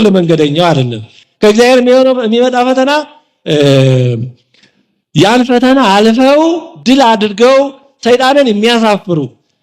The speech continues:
በትውልድም ደግሞ እየታወቁ፣ እየተከበሩ፣ እየተዘከሩ እንዲኖሩ እንድንማርባቸው የሚያስፈልጉንን ነው እግዚአብሔር መርጦ የሚፈትናቸው። እንደ አብርሃም፣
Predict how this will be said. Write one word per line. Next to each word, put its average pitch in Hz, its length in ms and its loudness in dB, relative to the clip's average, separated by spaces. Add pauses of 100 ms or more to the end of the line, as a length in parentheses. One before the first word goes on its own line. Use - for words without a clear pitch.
(140)
በትውልድም 254 600 2
ደግሞ 262 260 2 (280)
እየታወቁ፣ 262 640 -2 (100)
እየተከበሩ፣ 240 800 -2
እየተዘከሩ 233 680 0
እንዲኖሩ 220 480 4
እንድንማርባቸው 262 1120 2 (400)
የሚያስፈልጉንን 240 960 2
ነው 190 120 2
እግዚአብሔር 196 380 0
መርጦ 190 280 0
የሚፈትናቸው። 151 760 -4 (360)
እንደ 135 180 -2
አብርሃም፣ 160 540 2